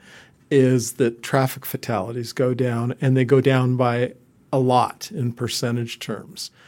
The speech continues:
When times are bad, people drive less. Driving's actually a risky activity in terms of you could get into crashes and, and die. That is the, the strongest response, completely consistent across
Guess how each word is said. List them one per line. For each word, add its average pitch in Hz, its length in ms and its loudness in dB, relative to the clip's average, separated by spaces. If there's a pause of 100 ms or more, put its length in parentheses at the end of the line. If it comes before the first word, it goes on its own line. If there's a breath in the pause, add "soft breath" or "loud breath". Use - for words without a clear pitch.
(340 soft breath)
When 143 160 0
times 180 360 -2
are 196 60 -2
bad, 143 340 0
people 170 240 -6
drive 143 480 0
less. - 460 -12 (220)
Driving's 190 440 4
actually 139 360 2
a 123 60 0
risky 131 460 0
activity 151 720 4
in 131 120 0
terms 143 420 -2
of 139 300 2 (240 loud breath)
you 156 100 -4
could 147 140 -2
get 160 180 4
into 151 160 0
crashes 151 720 -2
and, 123 180 -6
and 135 240 -4
die. 135 460 -2 (380 loud breath)
That 151 260 4
is 135 220 2
the, 131 420 -4
the 135 160 -4
strongest 151 800 0
response, 131 800 -4 (100)
completely 185 760 0
consistent 131 720 -6 (420 soft breath)
across - 840 -4